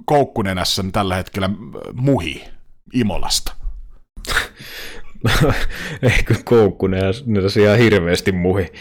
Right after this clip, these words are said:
Speaker 2: muu kuin paska. Mutta tota, ö, siis Imolan rata nykyisellään karvaalta viisi kilsaa pitkä, Pohjois-Italiasta löytyy.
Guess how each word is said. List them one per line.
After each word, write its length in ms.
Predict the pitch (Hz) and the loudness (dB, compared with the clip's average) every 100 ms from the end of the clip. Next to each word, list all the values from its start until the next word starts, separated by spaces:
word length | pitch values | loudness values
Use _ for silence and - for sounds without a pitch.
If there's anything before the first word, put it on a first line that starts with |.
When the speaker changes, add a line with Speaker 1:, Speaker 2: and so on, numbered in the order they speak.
| - - - | -16 -12 -6
Speaker 2:
muu 100 | 101 | -4
kuin 140 | - - | -6 -6
paska. 540 | 131 107 - - - - - - - | -2 -2 -2 -6 -8 -14 -16 -18 -6
Mutta 220 | 113 - | -6 -2
tota, 400 | 110 - 123 104 - - _ - | -2 0 -2 -2 -6 -20 _ -12
ö, 220 | 135 131 127 | -4 -2 0
siis 200 | 135 147 | 0 0
Imolan 440 | 151 123 107 101 _ _ | 2 4 2 0 _ _
rata 420 | - 135 127 104 87 - - - - - | 0 0 2 -2 -2 -6 -20 -18 -16 -4
nykyisellään 720 | 110 104 98 95 92 90 90 - - | -2 0 0 2 2 2 0 -4 -4
karvaalta 480 | 113 101 98 92 87 | 0 2 2 0 0
viisi 320 | 101 95 - | 2 0 -2
kilsaa 360 | 80 80 87 73 | -6 -4 -2 -2
pitkä, 560 | - 110 - - 90 - - _ - - - _ _ _ - | 0 -2 -2 -4 -4 -4 -14 _ -20 -20 -20 _ _ _ -2
Pohjois-Italiasta 1000 | 104 92 90 90 98 87 85 80 78 85 | 0 2 2 2 0 0 0 0 -2 -2
löytyy. 720 | 92 104 87 82 92 82 82 | 2 4 2 -2 -4 -2 -2